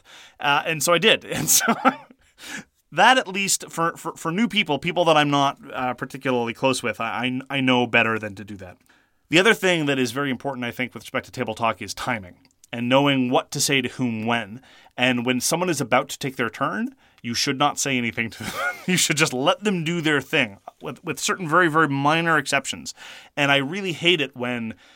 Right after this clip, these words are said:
uh, someone is silent and not engaging in any, any table talk for a prolonged period of time, and then immediately before their neighbor is about to take their turn, they pipe up and say, "Oh, how was that concert you went to?" Just drives me nuts.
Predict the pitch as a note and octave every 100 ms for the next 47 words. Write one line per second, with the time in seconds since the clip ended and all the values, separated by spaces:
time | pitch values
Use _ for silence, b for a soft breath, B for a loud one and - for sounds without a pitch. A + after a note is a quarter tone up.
0 | b b b B2 A#2 - E3 D3+ C#3+ C3+
1 | A#2+ - - - - C3+ F3+ G3+ E3 C3
2 | C3+ C#3+ C#3 C#3 C3 C3+ B2+ C3+ C#3 -
3 | D#3 - D#3 C#3+ D3 D#3 E3 E3 C3 -
4 | B2 C3 - B2 A2+ B2+ C3 F3+ - B2+
5 | B2+ B2 C3 F3+ A3+ A#3 F#3+ D#3+ - E3+
6 | D3 C#3 D#3 D3 B2 B2 - C3 B2 A#2
7 | C#3+ B2 A2+ A2+ D3 C#3+ B2 B2 B2 B2+
8 | A#3+ G#3 G#3 G#3+ G3+ - A3+ G#3+ D3 A#2+
9 | G2+ - D#2 - B B B B D3 -
10 | C3 C#3 G#3 B3+ F3 G3 E3 D#3+ - -
11 | - -